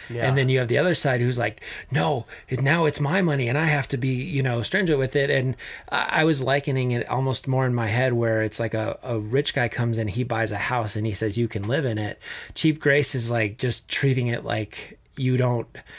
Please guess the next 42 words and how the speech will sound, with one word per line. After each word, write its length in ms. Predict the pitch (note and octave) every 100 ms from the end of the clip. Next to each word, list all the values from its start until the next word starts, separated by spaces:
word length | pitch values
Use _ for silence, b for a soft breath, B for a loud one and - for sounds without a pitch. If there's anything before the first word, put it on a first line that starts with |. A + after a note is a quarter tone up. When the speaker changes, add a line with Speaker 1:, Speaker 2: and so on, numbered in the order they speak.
| B B
Speaker 2:
have 240 | B2+ A#2+
anything 340 | C#3+ D3 D3+
to 60 | C3+
do 160 | A#2+ C#3+
with 160 | B2
it 160 | A#2+ A2+
and 180 | A#2 A#2+
just 300 | B2 - -
party 400 | C#3 D3 C#3+ C3+
it 180 | B2+
up 300 | C3+ C#3 - B B
Speaker 1:
Yeah. 160 | B2 C3+
Speaker 2:
and 180 | B2+ A#2
trash 520 | - C#3+ D#3+ D#3 C3+
it. 260 | A#2 A#2+ - B B B B B
Whereas 880 | C#3+ C#3+ C#3 C3+ C3 C3 C3 - - - -
instead 340 | E3+ C3+ - D#3
of 120 | C3
being 180 | C3 B2+
a, 80 | A2
just 320 | G#2+ B2+ -
a 80 | G#2+
faithful 480 | - D3 C#3 -
steward, 640 | A2+ - D#3+ F#3 C#3 - A#2+
then 380 | C3 C3 B2+ A#2 B B
all 140 | C3 C#3+
of 60 |
a 40 | C3+
sudden 260 | D3 B2
you're 120 | A#2
like, 140 | F2 -
"This 200 | F#3 D#3
is 100 | C3+
my 180 | D#3 D3+
house 220 | A#2+ -
and 100 | A#2
I 100 | D3
have 200 | C3+ A#2+
to," 140 | - D#3
you 120 | D3
know, 320 | B2 A2+ A#2 -
and 240 | C#3+ C#3